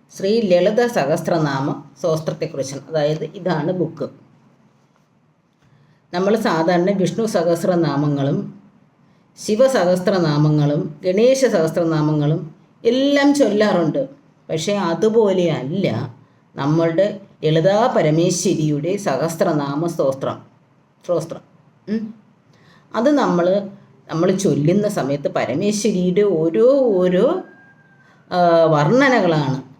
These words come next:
ആ, മാതാവിനെക്കുറിച്ച് വർണ്ണനകളാണ്. ആദ്യം തന്നെ തുടങ്ങുന്നതെന്ന് ശ്രീമാത. അപ്പം അത് ആ ശ്ലോകം തന്നെ തുടങ്ങുന്നതിന് ഇങ്ങനെയാണ്. അപ്പം മാതാവിനെക്കുറിച്ചുള്ള വർണ്ണനകളാണ് നമ്മളതിൽ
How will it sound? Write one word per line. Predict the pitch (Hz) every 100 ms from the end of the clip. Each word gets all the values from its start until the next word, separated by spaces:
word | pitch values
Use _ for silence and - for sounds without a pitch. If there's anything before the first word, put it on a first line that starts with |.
| _ _
ആ, | 220 277 277 - - -
മാതാവിനെക്കുറിച്ച് | 131 151 185 196 233 233 226 214 233 311 349 - - - -
വർണ്ണനകളാണ്. | 160 170 247 233 180 156 147 147
ആദ്യം | 147 180 202 254 247
തന്നെ | 247
തുടങ്ങുന്നതെന്ന് | 233 180 196 220 220 214 208 196 - - -
ശ്രീമാത. | 190 180 220 233 214 160 156 165 170 170 202 135 117 - - -
അപ്പം | 180 208 226 - _ _ _ -
അത് | 120 143 165
ആ | 160 185
ശ്ലോകം | 185 151 156 190
തന്നെ | 175 180
തുടങ്ങുന്നതിന് | 175 147 156 160 151 147 147 - _ _
ഇങ്ങനെയാണ്. | 185 170 156 143
അപ്പം | 143 180 214
മാതാവിനെക്കുറിച്ചുള്ള | 202 139 151 202 233 254 226 190 185 170 143 190 - -
വർണ്ണനകളാണ് | 131 160 196 226 208 160 147 147 233 - - _ -
നമ്മളതിൽ | 165 170 165 151 175 247